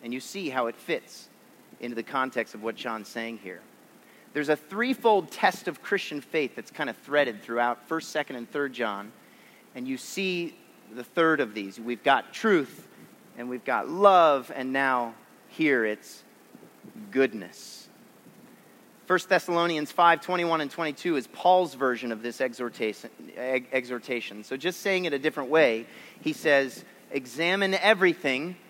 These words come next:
hold firmly to that which is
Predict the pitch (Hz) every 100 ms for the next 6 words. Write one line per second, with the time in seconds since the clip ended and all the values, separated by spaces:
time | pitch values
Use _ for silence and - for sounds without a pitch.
0 | - - - 190 180 147 - - 214 240
1 | 269 233 180 170 214 - - - - -
2 | - 180 170 180 202 175 180 - 160 139